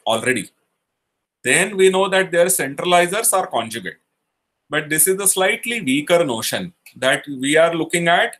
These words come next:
the centralizers and we are asking whether the centralizers are conjugate. So why are we looking at this different notion? This is because there is a notion of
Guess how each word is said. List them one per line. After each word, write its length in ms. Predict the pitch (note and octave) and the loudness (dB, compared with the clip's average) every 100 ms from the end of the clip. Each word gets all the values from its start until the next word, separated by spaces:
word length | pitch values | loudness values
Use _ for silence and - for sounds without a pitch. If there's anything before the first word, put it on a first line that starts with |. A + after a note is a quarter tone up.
| _ | _
the 140 | B2+ C3+ | -8 -4
centralizers 1000 | - B2+ B2+ C#3+ F#3 E3+ E3+ F#3+ A#3+ F3+ | 0 -2 0 2 4 4 4 2 0 -2
and 100 | F3 | -2
we 100 | E3 | -2
are 100 | D#3+ | 2
asking 400 | B2+ - F3 F3 | 4 2 -2 -6
whether 280 | D#3+ D#3+ E3 | -4 -4 -2
the 100 | F#3 | -2
centralizers 960 | F#3 B2+ B2 D#3+ E3 D3 C#3+ F3 E3+ - | -2 -4 -4 -4 -2 -2 0 -2 -2 -2
are 260 | B2 B2+ B2+ | 0 0 0
conjugate. 500 | G2 G2 F#2+ F2+ - _ _ _ _ _ _ _ _ _ _ _ _ | -6 -10 -10 -12 -14 _ _ _ _ _ _ _ _ _ _ _ _
So 320 | - E3+ E3 - _ | 0 2 0 -8 _
why 300 | C3+ D3+ F3+ | 2 4 6
are 160 | G3 G3 | 4 2
we 80 | |
looking 320 | F#3+ F#3 F#3+ F#3 | 2 2 0 2
at 200 | F3+ C#3 | 2 2
this 320 | E3+ F#3 - | 4 4 4
different 440 | - C#3+ E3 F3 | -2 -4 0 0
notion? 480 | D3+ B2+ B2+ F3+ A#3 - _ _ | 0 -2 0 -2 -2 -12 _ _
This 200 | C#3+ E3 | -2 0
is 180 | G3 E3+ | 0 -4
because 580 | E3+ C3 C3 E3 - - _ _ | 0 4 4 4 -2 -12 _ _
there 260 | _ D3+ D#3 | _ 0 2
is 120 | E3+ | 2
a 100 | F3 | 0
notion 400 | C#3 C#3 - F3 | -2 -2 -2 2
of 180 | E3+ F3+ | 2 0